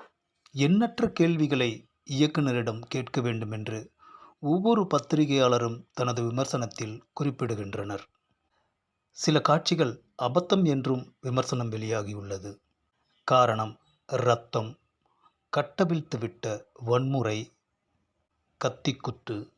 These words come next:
இப்படி நிறைய விஷயங்களை காரணமாக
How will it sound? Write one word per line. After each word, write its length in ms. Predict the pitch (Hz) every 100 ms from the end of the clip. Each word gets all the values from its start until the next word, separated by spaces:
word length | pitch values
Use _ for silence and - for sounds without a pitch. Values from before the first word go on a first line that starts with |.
| _ _ _
இப்படி 480 | 156 - 131 117 - -
நிறைய 680 | 123 127 147 180 190 160 -
விஷயங்களை 720 | 131 120 127 123 110 107 104 - _ -
காரணமாக 840 | 120 127 131 127 127 117 113 104